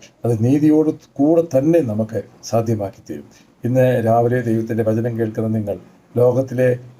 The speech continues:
ഏതൊരു വ്യക്തിയിൽ നിന്നും അനീതി നിങ്ങൾ, ഏഹ്, നിങ്ങൾക്ക്, ഏഹ്, അനുഭവിക്കാൻ ഇടയായിട്ടുണ്ടെങ്കിൽ, ആ അനീതിയെ ദൈവം മാറ്റിത്തരും. കാരണം, ദൈവം അത് നിങ്ങൾക്ക് വേണ്ടി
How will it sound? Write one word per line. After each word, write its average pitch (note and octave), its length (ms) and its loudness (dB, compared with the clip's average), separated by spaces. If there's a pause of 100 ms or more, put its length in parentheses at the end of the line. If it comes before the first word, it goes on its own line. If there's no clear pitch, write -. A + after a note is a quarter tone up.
(100)
ഏതൊരു C#3 380 2
വ്യക്തിയിൽ B2 440 0
നിന്നും B2+ 300 -4
അനീതി C#3 720 2
നിങ്ങൾ, A2+ 320 0 (380)
ഏഹ്, A2 420 0 (260)
നിങ്ങൾക്ക്, A#2 480 -2 (380)
ഏഹ്, A2+ 340 -2 (380)
അനുഭവിക്കാൻ B2+ 560 0
ഇടയായിട്ടുണ്ടെങ്കിൽ, A#2 680 -2 (460)
ആ C#3 100 2
അനീതിയെ B2+ 520 2
ദൈവം A2+ 420 -2
മാറ്റിത്തരും. G2 500 -12 (420)
കാരണം, A2 380 0 (260)
ദൈവം A#2+ 280 2
അത് G#2+ 180 -2
നിങ്ങൾക്ക് B2 300 -2
വേണ്ടി B2+ 320 -6